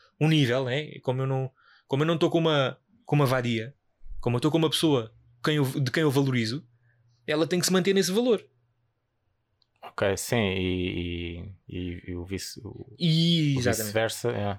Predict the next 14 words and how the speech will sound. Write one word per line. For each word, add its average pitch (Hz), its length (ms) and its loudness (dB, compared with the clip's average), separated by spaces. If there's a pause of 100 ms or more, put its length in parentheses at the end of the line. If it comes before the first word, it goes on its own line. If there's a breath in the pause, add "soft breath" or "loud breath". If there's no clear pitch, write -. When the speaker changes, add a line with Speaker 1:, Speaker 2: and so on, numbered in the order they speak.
Speaker 2:
também 147 340 2
Speaker 1:
E, - 40 4
Speaker 2:
é - 20 -4
válido. 95 340 -2
Speaker 1:
e 156 140 4
eu, 190 180 4
e 196 100 4
Speaker 2:
É. 214 40 4
Speaker 1:
eu, 208 180 2
e 165 220 2
eu, 143 320 2 (680 soft breath)
Speaker 2:
E 175 60 0
tu - 0 -
Speaker 1:
ah, 180 340 2